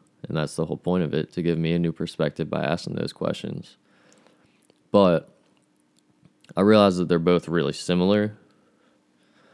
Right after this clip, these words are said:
and maybe making those distinc-, distinctions is not that important, or maybe it's just not the right distinction to make. So what I'm gonna do instead is just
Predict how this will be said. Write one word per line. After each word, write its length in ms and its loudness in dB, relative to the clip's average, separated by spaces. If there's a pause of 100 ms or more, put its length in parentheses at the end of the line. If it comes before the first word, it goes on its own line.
(500)
and 220 2
maybe 640 4 (580)
making 560 2
those 300 2
distinc-, 540 -4 (100)
distinctions 800 -4
is 160 -8
not 280 0
that 120 2
important, 520 -2 (680)
or 160 -2
maybe 640 2 (420)
it's 140 -6
just 160 -6
not 260 0
the 80 0
right 260 0
distinction 640 -6
to 120 -14
make. 480 -4 (1120)
So 300 2
what 80 4
I'm 100 4
gonna 140 2
do 200 0
instead 520 2
is 160 0
just 220 -8